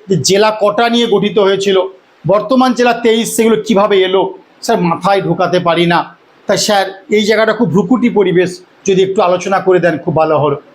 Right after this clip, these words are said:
তাই সকলে আবদার রেখে আজকে একেবারে অভিনবত্ব দিক নিয়ে একটা এসেছি নতুন ভিডিও নিয়ে। পশ্চিমবঙ্গের রাজ্য সৃষ্টি এবং তার জেলা,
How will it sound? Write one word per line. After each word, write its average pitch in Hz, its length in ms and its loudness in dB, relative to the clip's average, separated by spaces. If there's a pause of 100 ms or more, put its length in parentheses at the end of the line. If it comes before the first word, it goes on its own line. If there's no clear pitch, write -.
(300)
তাই 214 120 0
সকলে 247 320 0
আবদার 233 340 2
রেখে 240 400 0 (220)
আজকে 202 300 -2
একেবারে 262 420 0
অভিনবত্ব 233 600 2
দিক 185 180 0
নিয়ে 202 180 0
একটা 196 180 -4
এসেছি 190 240 0
নতুন 185 300 0
ভিডিও 190 280 2
নিয়ে। 175 240 0 (380)
পশ্চিমবঙ্গের 247 840 2
রাজ্য 190 300 0
সৃষ্টি 240 640 -2 (160)
এবং 208 260 0
তার 202 200 0
জেলা, 226 500 0